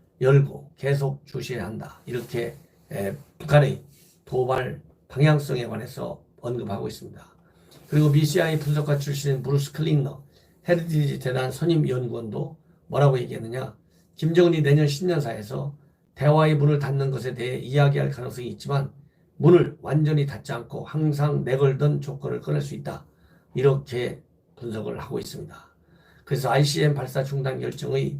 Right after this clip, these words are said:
조건부 철회를 전격적으로 발표하면서 미국을 압박할 수 있다. 이런, 에, 전망도 하고 있습니다.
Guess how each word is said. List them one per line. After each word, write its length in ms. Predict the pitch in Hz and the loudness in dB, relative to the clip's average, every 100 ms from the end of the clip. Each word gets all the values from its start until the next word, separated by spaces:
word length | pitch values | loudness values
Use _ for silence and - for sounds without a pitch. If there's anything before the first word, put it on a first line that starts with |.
| - | -8
조건부 800 | 143 139 - 139 139 143 - - _ _ _ - | -2 -2 4 4 4 2 0 -10 _ _ _ -16
철회를 600 | - 180 190 170 - - _ _ _ | -2 4 6 4 0 -4 _ _ _
전격적으로 680 | - 127 156 151 156 135 127 | -14 -8 -2 -2 0 -2 -2
발표하면서 800 | - - 110 - - - 151 - _ _ _ _ _ _ _ _ _ | -8 -8 -8 -8 -8 -8 -8 -12 _ _ _ _ _ _ _ _ _
미국을 600 | 156 139 131 143 139 - - - _ | 0 2 2 2 2 0 -8 -20 _
압박할 960 | - - - _ 151 147 - - - 127 | -10 -10 -10 _ 0 0 -2 -12 -12 -12
수 320 | - 139 - | -10 -10 -10
있다. 500 | - - - 73 - - | -12 -10 -10 -12 -14 -12
이런, 440 | 123 143 147 - - _ _ _ _ - | 4 6 6 4 -12 _ _ _ _ -14
에, 400 | 143 107 104 104 | -10 -8 -6 -10
전망도 560 | - 127 117 107 107 - | -6 -6 -4 -4 -6 -8
하고 200 | 147 - | -8 -8
있습니다. 340 | - 151 - | -8 -12 -18